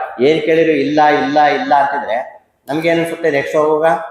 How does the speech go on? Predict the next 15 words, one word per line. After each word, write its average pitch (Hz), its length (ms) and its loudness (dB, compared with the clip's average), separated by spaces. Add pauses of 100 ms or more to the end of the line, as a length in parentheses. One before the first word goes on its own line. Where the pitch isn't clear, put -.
(300)
ಈ 127 100 2
ಅಂಗಡಿಗೆ 139 340 0
ಹೋಗೋದು 135 240 0
ಬೇಡ 113 240 4
ಅನ್ಸುತ್ತೆ, - 460 -4 (960)
ಹೌದಲ್ವಾ? 123 400 0 (720)
ಯಾಕಂದ್ರೆ 175 300 0
ಅಲ್ಲಿ 170 140 2
ಹೋದ್ರೆ 185 340 2
ಸಿಗಲ್ಲ. 165 320 2 (680)
ನಮ್ಗೆ 143 200 -2
ಯಾವ್ದೋ 147 260 2
ಒಂದು 143 220 0
ಶಾಂಪು 131 300 0
ಬೇಕಾಗಿರುತ್ತೆ, 117 600 -2